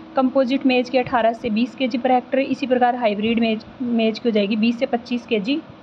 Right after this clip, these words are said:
per hectare। और रबी, अ, season की बात करें तो normal अपन seed rate पूछे तो पच्चीस से तीस के जी, इसमें hybrid की दे नहीं रखी। और hybrid बो-, अ, बोते भी नहीं है शायद, बोते होंगे तो शायद वही होगी, Hybrid की किसी भी book में दे ही नहीं रखी।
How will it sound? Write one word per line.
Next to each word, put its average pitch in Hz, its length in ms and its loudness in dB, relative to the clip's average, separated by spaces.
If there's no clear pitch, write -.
per 226 100 2
hectare। 196 500 -2
और 254 460 4
रबी, 262 720 2
अ, - 40 -14
season 254 420 2
की 262 100 0
बात 233 320 0
करें 240 180 2
तो 254 140 0
normal 233 440 4
अपन 262 300 2
seed 226 280 -2
rate 226 200 2
पूछे 233 280 -2
तो 240 100 0
पच्चीस 233 380 -2
से 233 80 -2
तीस 247 280 -4
के 262 160 0
जी, 254 120 0
इसमें 254 240 0
hybrid 214 500 0
की 226 80 0
दे 214 180 2
नहीं 269 160 2
रखी। 285 360 0
और 247 160 6
hybrid 226 400 0
बो-, 220 300 -2
अ, 226 240 0
बोते 220 340 0
भी 247 120 0
नहीं 214 200 2
है 214 80 0
शायद, 220 400 0
बोते 220 300 0
होंगे 208 280 0
तो 214 140 -6
शायद 208 220 0
वही 220 220 2
होगी, 196 280 0
Hybrid 214 460 0
की 240 260 -2
किसी 247 220 -4
भी 262 100 -2
book 220 220 -2
में 214 120 0
दे 208 80 2
ही 226 100 2
नहीं 214 160 -2
रखी। 196 320 -6